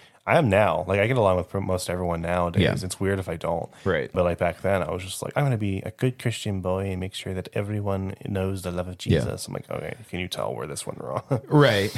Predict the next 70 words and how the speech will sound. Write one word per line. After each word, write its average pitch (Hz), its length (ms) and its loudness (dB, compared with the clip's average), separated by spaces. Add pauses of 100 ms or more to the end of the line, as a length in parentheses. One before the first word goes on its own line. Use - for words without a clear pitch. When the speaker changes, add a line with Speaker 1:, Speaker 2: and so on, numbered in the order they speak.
(260)
Speaker 2:
I 120 100 4
get 110 200 2
that. 90 280 2
Um, 85 540 4
if 123 160 4
you're, 165 220 4
if 123 200 0
you're 151 100 4
just 226 240 0
a 135 60 2
really 127 200 4
cool 110 200 2
person, 104 400 2
though, 127 160 4
you 104 220 2
will 101 140 6
Speaker 1:
Mm-hmm. 87 80 0
Speaker 2:
get 85 100 0
along 80 240 0
with 73 120 -4
pretty 90 200 0
much, 76 200 -4
pretty 160 260 6
much 98 260 2
everybody. 69 460 -2
Speaker 1:
Yeah. 85 320 -4 (180)
Speaker 2:
Now, 117 100 2
back 156 220 2
then, 165 120 2
that's 151 180 2
high 117 180 4
school. 87 320 2
Like, 82 160 2
that, 95 160 2
that 117 160 0
kid 135 100 4
that 123 100 4
was 104 120 2
bullying 90 400 2
me 90 160 4
was 76 280 -2
just - 200 0
trying 87 260 0
to 82 60 0
be 82 160 2
a 80 60 2
bully, 71 520 0
to 82 140 2
Speaker 1:
That's 71 60 -2
Speaker 2:
be, 80 100 4
Speaker 1:
the 76 60 2
thing. 165 180 4
High - 240 6
Speaker 2:
to 90 60 6
make 85 100 4
Speaker 1:
school 233 140 6
is 117 80 2
Speaker 2:
himself 135 440 4
feel - 60 -
Speaker 1:
so, 120 160 2
Speaker 2:
better. 101 40 -4
Speaker 1:
so 113 520 2
different 95 420 0
than 90 240 0
real 87 140 -2
life. 90 280 -2
Speaker 2:
Than 107 120 4
Speaker 1:
Like, 92 160 6
Speaker 2:
real 80 80 0
life. 71 420 -4